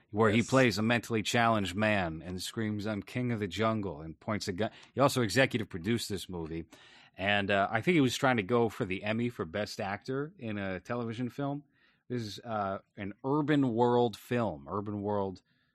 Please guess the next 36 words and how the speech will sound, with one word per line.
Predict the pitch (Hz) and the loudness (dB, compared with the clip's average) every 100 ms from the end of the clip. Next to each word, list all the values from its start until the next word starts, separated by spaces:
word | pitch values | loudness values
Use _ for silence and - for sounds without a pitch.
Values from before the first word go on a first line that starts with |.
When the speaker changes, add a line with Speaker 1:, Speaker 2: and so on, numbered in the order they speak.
| _ _ - | _ _ -6
Speaker 2:
Is | 117 | 0
that | 113 | 2
his | 110 | 0
Speaker 1:
Film, | 98 | 0
Speaker 2:
production | 110 104 - 123 | 2 2 2 0
company? | 117 113 | 0 0
Speaker 1:
urban | 107 | 2
world | 110 92 | 2 2
dot | 101 98 | -2 -2
com. | - 107 92 73 71 _ _ - | -4 -2 -2 -4 -14 _ _ -6
It | 113 | 2
might | 135 180 | 4 4
be. | - 82 71 _ _ _ _ _ _ _ _ _ - | 0 -6 -8 _ _ _ _ _ _ _ _ _ -10
Speaker 2:
Is | 117 | -2
this | 143 | -2
before | 135 139 - 127 180 | 0 0 2 4 6
or | |
Speaker 1:
So | 135 | 6
Speaker 2:
after | 120 117 117 113 113 | 4 0 0 0 0
I | 113 110 | -2 -4
Am | 107 | -6
Sa-, | - - | -12 -8
no, | 117 95 | -8 -8
before | - 98 87 | -12 -8 -8
I | 73 | -8
Am | 71 | -14
Sam. | - 65 62 _ _ _ - | -20 -20 -20 _ _ _ -12
Definitely | 98 87 73 | -12 -12 -18
before | 67 | -4
Speaker 1:
This | 147 165 | -2 0
Speaker 2:
I | |
Am | 180 | -2
Speaker 1:
was, | |
Speaker 2:
Sam. | 135 131 | -2 -2
Speaker 1:
I, | 117 - - | -2 -4 -10
mm, | 180 214 226 226 | -6 -4 -4 -6